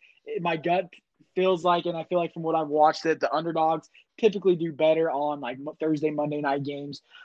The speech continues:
Uh, and so I am taking the Saints minus six. I just think they're a much better team than the, the Raiders. But at the same time, I, I, uh, w-, I'm personally not gonna use my lock. I prefer my lock on the Patriots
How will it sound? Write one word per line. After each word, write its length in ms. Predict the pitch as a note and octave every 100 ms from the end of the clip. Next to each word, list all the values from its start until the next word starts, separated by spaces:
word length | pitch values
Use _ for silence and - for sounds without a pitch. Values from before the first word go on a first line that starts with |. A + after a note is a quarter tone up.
| - _ -
Uh, 380 | D#3+ D#3 C3+ A#2 _ _ -
and 180 | E3 D#3+
so 480 | - D#3 D3+ C#3+ - -
I 120 | F3+
am 180 | G3+ A3+
taking 300 | A#3+ G#3 G#3+
the 80 | G3
Saints 380 | - F#3+ G3 -
minus 360 | D#3+ E3 F3 F3
six. 180 | E3 C#3+
I 100 | D#3
just 140 | -
think 140 | E3
they're 140 | D3 D3
a 40 |
much 260 | D3 D3 -
better 180 | C#3+ C#3+
team 320 | D3 D3 C#3+
than 320 | C#3+ C#3+ D3
the, 380 | C#3 B2+ A#2+ A#2 _ _ _ _
the 240 | C#3 C#3 B2
Raiders. 540 | A2+ C#3 D#3+ G3 G#3 - _ _ _ _ _
But 120 | D#3+ E3+
at 20 |
the 60 | E3
same 180 | F3+
time, 180 | F3 E3+
I, 160 | D#3+ D#3 - C3+
I, 440 | C#3+ D#3+ D#3+ D#3 - E3
uh, 40 | D#3
w-, 360 | D3+ D#3 F3 - _
I'm 320 | D#3 F#3+ G3
personally 360 | F#3 E3 D#3+ D3+
not 180 | D3 C#3+
gonna 120 | D3
use 60 | C#3+
my 80 |
lock. 200 | C#3+ C#3 D3
I 60 |
prefer 260 | D3 C#3 D3
my 100 | C#3+
lock 200 | C3 C3
on 80 | C3+
the 60 | B2+
Patriots 460 | C3+ C3 C3 C3